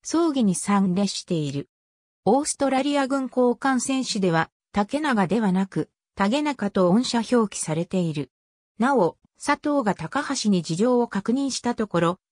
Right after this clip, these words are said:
高橋は証言者はすでに死亡したと偽り、また、歴史と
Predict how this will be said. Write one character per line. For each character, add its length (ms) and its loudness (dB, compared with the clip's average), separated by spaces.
高 240 0
橋 140 -2
は 120 2
証 300 0
言 240 -2
者 220 0
は 80 2
す 160 -4
で 100 0
に 140 0
死 180 -4
亡 180 0
し 120 -6
た 120 -2
と 140 0
偽 100 -2
り、 180 -4
ま 120 0
た、 260 -2
歴 260 -2
史 160 -6
と 240 0